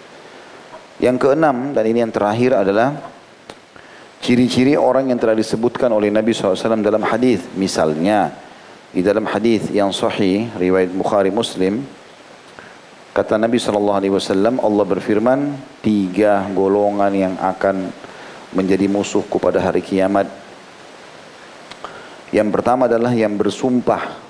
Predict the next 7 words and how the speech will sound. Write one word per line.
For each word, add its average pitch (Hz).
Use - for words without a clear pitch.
menggunakan 101
namaku, 95
nama 90
Allah, 98
kemudian 104
dia 101
mengkhianatinya." 92